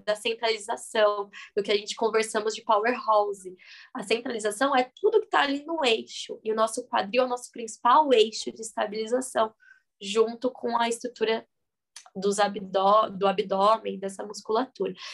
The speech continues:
Então, eu gosto de passar muito ponte, porque a gente precisa ter um quadril estabilizado, um quadril forte. Então, pros meus alunos, eles, eles até os que,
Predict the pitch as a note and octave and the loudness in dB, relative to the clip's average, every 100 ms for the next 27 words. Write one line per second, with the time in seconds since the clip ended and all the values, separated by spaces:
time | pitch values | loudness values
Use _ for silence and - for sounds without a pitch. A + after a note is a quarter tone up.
0 | - G3+ A3+ A#3 A#3 A#3+ - A#3+ A#3 A3+ | -12 -2 4 6 6 2 0 0 0 -2
1 | A#3+ C4 G4+ - G#3+ F#3+ G3 - G#3 G#3 | -6 -4 -4 2 2 0 -10 -8 -6 -6
2 | _ - G#3 A3 A3+ B3 - A#3 A3 C4 | _ -14 -12 -8 -2 -2 2 4 4 2
3 | - A3+ G3 F#3+ G3 A3+ C4 _ _ - | -2 -2 0 -2 -2 -4 -10 _ _ -14
4 | G3 - F#3+ F#3 F3+ - F#3 G#3+ G3+ G3+ | -12 -8 -8 -8 -6 2 4 4 0 -4
5 | G3+ F#3+ G#3+ - F#3+ F3+ E3+ F3 - - | -6 -6 -8 0 2 4 0 -4 -12 -14
6 | _ _ - _ F#3+ F#3+ G3 F#3+ F#3+ F#3+ | _ _ -20 _ -10 -2 2 2 0 -4
7 | G#3+ A3 A3 A3+ A3+ B3 - G#3+ G#3+ G#3+ | -4 0 0 0 -2 -4 -4 0 0 -2
8 | - A3+ _ _ - G3+ - G3 G#3 - | -8 -10 _ _ -14 -12 -6 -2 -2 0
9 | C#4 A#4 - - | 2 2 0 -2